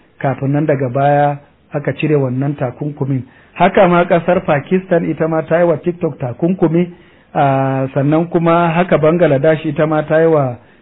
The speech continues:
TikTok takunkumi a shekara ta dubu biyu da goma sha tara. A, Indonesia, a, ita ma ta yi wa TikTok takunkumi a shekara ta dubu biyu da goma sha takwas.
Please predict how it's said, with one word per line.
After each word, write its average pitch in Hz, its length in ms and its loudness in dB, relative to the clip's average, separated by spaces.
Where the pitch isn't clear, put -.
TikTok 165 340 -2
takunkumi 160 840 -2
a 139 440 -4
shekara 131 380 -2
ta 143 400 0
dubu 156 320 2
biyu 160 180 2
da 151 140 2
goma 147 340 2
sha 131 200 -2
tara. 175 400 2
A, 135 320 -2
Indonesia, 160 960 2
a, 135 280 -4
ita 156 280 -2
ma 156 200 0
ta 160 200 0
yi 160 80 4
wa 131 560 0
TikTok 165 440 -2
takunkumi 151 800 -2
a 139 100 -6
shekara 147 520 0
ta 143 420 -2
dubu 147 260 0
biyu 156 140 2
da 151 80 2
goma 143 300 0
sha 139 160 -4
takwas. 139 300 -8